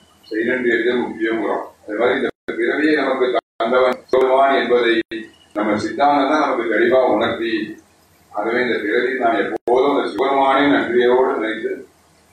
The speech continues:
போற்ற வேண்டும். நமக்கு மேலும் தெரிவிக்கிறது நம்ம சித்தாந்தம் தான். ஆகவே சித்தாந்தம் ஒன்றுதான். செய்யக்கூடிய வினை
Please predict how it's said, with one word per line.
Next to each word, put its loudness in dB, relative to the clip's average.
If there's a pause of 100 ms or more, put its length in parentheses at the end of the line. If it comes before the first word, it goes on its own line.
(100)
போற்ற -2
வேண்டும். -4 (2000)
நமக்கு -2
மேலும் 0
தெரிவிக்கிறது 0
நம்ம -6
சித்தாந்தம் -4
தான். -14 (2500)
ஆகவே -2 (280)
சித்தாந்தம் -2
ஒன்றுதான். 2 (1160)
செய்யக்கூடிய -2
வினை 0